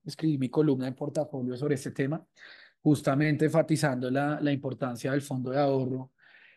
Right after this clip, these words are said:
que, que, que, que yo sí creo que no hay duda que, que hay que estar muy vigilantes. Esto,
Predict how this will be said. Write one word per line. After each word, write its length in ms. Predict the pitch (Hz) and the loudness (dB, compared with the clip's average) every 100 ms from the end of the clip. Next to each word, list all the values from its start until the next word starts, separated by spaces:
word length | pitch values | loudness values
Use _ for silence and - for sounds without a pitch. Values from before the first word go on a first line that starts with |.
| _ _ | _ _
que, 380 | - 151 143 143 | 2 4 4 0
que, 520 | 147 139 135 131 - | 0 2 2 0 -2
que, 680 | - 139 135 135 127 127 170 - | 0 2 4 2 -2 -8 -12 -4
que 120 | 139 | 0
yo 100 | 131 | 0
sí 100 | - | 0
creo 120 | 139 | -2
que 120 | 160 | 2
no 80 | 151 | 2
hay 120 | 127 | 0
duda 280 | 123 135 131 | 0 -2 -2
que, 320 | - 147 147 | 0 0 0
que 120 | - | -4
hay 60 | 131 | -6
que 100 | 123 | -6
estar 180 | - 131 | -4 -2
muy 180 | 139 139 | 0 2
vigilantes. 640 | 143 151 120 117 165 - | 2 2 -2 -8 -12 -12
Esto, 380 | 135 139 147 | -8 -4 -4